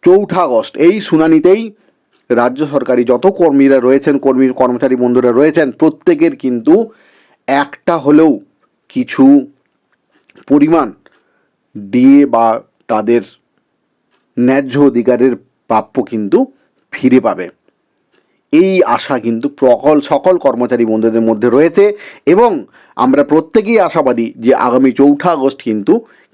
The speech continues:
কিছু না কিছু রায় সরকারি কর্মচারীদের পক্ষে হতে চলেছে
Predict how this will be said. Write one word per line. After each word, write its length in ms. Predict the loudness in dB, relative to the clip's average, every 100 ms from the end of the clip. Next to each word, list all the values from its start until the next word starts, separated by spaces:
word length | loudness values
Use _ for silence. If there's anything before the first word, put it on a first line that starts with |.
| -4
কিছু 360 | -2 0 0
না 140 | 2 0
কিছু 360 | -4 -4 0
রায় 360 | 2 2 2 -2 -10 -20 -20 _ _
সরকারি 520 | -8 -2 -2 -2 -4
কর্মচারীদের 640 | -2 -2 -2 -4 -4 -4
পক্ষে 380 | -2 -4 -2 -6 -6
হতে 180 | -6 -4
চলেছে 400 | -4 -4 -8